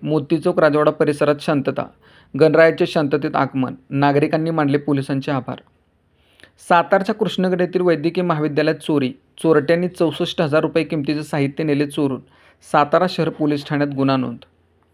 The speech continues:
तुझा मोबाईल नंबर दे म्हणत महाविद्यालयीन तरुणीचा विनयभंग, तरुणाविरोधात सातारा शहर पोलीस ठाण्यात गुन्हा नोंद. साताऱ्यातून दोन दुचाकी चोरीला, शहरातून दुचाकी चोरीला जाण्याचे प्रमाण वाढले असून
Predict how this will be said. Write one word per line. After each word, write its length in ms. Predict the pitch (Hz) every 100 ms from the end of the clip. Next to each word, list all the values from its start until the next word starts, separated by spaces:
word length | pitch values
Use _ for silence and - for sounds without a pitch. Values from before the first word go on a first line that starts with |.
| _ _ _ _ - - _
तुझा 200 | 160 170
मोबाईल 300 | 196 180 180
नंबर 280 | 185 175 165
दे 160 | 156 175
म्हणत 440 | 160 127 - -
महाविद्यालयीन 560 | 151 143 156 151 180 180
तरुणीचा 360 | 175 160 156 160
विनयभंग, 520 | 147 151 143 135 123 120 - _ -
तरुणाविरोधात 640 | 147 160 165 160 156 139 120 _ _ _ _ _ -
सातारा 360 | 160 156 180 185
शहर 200 | 180 160
पोलीस 360 | - 156 147
ठाण्यात 220 | 160 151 147
गुन्हा 200 | 143 139
नोंद. 240 | 131 123 123 _ _ _ _ _ _ _ _ _ -
साताऱ्यातून 560 | 160 156 185 190 196
दोन 220 | 165 180 180 -
दुचाकी 520 | 147 165 175 170 180 180
चोरीला, 540 | - 190 165 147 131 160 - _ _ _ -
शहरातून 480 | 175 156 165 185 196
दुचाकी 480 | 180 180 175 - 185
चोरीला 300 | 180 160 165
जाण्याचे 360 | 165 156 156
प्रमाण 280 | 156 160 156
वाढले 300 | 156 147 147
असून 260 | 156 147